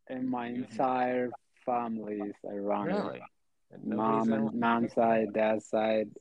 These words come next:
Speaker 1: none of 'em.
Speaker 2: Hmm.
Speaker 1: And, uh, yeah. Isn't
Speaker 2: Okay.
Speaker 1: strange, right?
Speaker 2: <laughs> It's, yeah, you would think that, uh, somebody would have picked it up, you know?
Speaker 1: No, it wasn't,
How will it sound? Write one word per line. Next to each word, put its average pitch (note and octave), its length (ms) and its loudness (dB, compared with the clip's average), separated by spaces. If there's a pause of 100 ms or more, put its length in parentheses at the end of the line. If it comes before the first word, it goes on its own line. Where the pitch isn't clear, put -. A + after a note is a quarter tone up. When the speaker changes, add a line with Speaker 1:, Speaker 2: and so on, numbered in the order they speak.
(320)
Speaker 1:
none A2 380 2
of G2+ 180 -2
'em. G2+ 220 0 (720)
Speaker 2:
Hmm. C3 240 -2
Speaker 1:
And, G2+ 500 -2
uh, - 20 -8 (300)
yeah. G#2 300 -6 (1200)
Isn't C#3 220 10
Speaker 2:
Okay. B2+ 100 6
Speaker 1:
strange, C#3 340 8
right? B2 360 4
Speaker 2:
<laughs> - 40 -20 (1080)
It's, - 480 -4 (920)
yeah, F#3+ 180 2
you C3 160 0
would G#3+ 140 -2
think F#2+ 360 -4
that, A2+ 180 -4 (180)
uh, A#2 380 -8
somebody - 480 -8
would D2 160 -10
have - 160 -16
picked - 240 -20
it D2 80 -14
up, D#2+ 240 -10 (640)
you - 100 -20
know? F2 240 -16
Speaker 1:
No, A2+ 560 -2 (180)
it G2+ 220 -4
wasn't, A2 480 -2